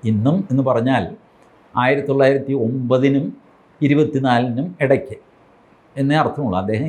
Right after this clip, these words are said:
ഇന്നും എന്ന് പറയുമ്പോൾ അന്നത്തെ ഇന്നും ആണ്. അപ്പം ഇന്നും ആ പതിവ് തുടരുന്നു എന്നാണ്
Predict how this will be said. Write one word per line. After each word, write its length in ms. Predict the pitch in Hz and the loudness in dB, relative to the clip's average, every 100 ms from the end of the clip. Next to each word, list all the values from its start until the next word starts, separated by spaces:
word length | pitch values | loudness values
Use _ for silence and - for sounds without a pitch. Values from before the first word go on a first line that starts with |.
| 120 | -6
ഇന്നും 200 | 135 170 | -6 -6
എന്ന് 140 | 156 151 | -4 -2
പറയുമ്പോൾ 380 | 135 143 135 196 - 135 | 0 0 -2 -6 -8 -4
അന്നത്തെ 360 | 135 170 175 202 190 | -2 -2 2 2 2
ഇന്നും 200 | 139 117 - 87 | -2 -6 -8 -10
ആണ്. 120 | 82 - _ _ _ _ - _ _ | -10 -12 _ _ _ _ -20 _ _
അപ്പം 140 | - 233 | 0 4
ഇന്നും 260 | 202 214 285 262 | 4 4 0 0
ആ 20 | 208 180 | -2 0
പതിവ് 260 | 165 143 156 117 | -2 0 0 0
തുടരുന്നു 420 | 120 123 139 123 147 | 0 0 0 -2 -2
എന്നാണ് 260 | 110 98 | -4 -6